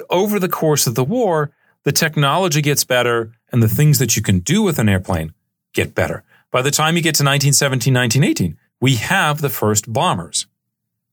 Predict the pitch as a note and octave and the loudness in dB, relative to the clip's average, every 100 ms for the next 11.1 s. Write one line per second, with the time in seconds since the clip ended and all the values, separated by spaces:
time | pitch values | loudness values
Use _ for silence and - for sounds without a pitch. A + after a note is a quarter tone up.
0 | _ - G2+ B2+ B2 C3+ G3 A#3+ E3+ F3 | _ -4 -2 0 0 0 0 0 0 -2
1 | D3+ _ _ _ _ _ - G2+ - B2 | -4 _ _ _ _ _ -4 -2 0 0
2 | C#3+ C#3 C3+ C#3+ D3+ D#3 D3 D3 A#2+ A#2 | 0 -2 -2 2 2 2 0 -2 0 0
3 | G2+ G#2 G#2+ G#2 A#2+ A2 A#2+ B2 B2 A2 | 0 2 0 2 0 0 -2 0 0 0
4 | A2+ G#2+ F#2+ F#2 B2 D3 D3+ D3 D3 C#3 | 0 0 -2 -4 0 2 2 2 0 0
5 | D3 C#3+ C#3 _ _ _ _ _ _ _ | 2 2 0 _ _ _ _ _ _ _
6 | _ _ _ _ _ A2+ A3 E3+ D#3+ _ | _ _ _ _ _ -2 0 0 -4 _
7 | _ - A2 - C#3+ D#3 F#3 E3+ D3 D#3 | _ -4 -4 -2 0 2 2 2 0 0
8 | D3 B2 A#2 A#2 A2+ A#2 A2 G#2 _ _ | 2 0 0 0 0 0 -2 -4 _ _
9 | - F#2 - - C3+ C#3+ C3+ C3 A2+ A#2+ | -4 -4 -4 -4 0 2 2 0 0 0
10 | A2+ - A2 A2 G#2+ G2 A2+ G#2+ G#2+ G2 | 0 0 0 2 2 2 0 0 0 0
11 | G2 | -4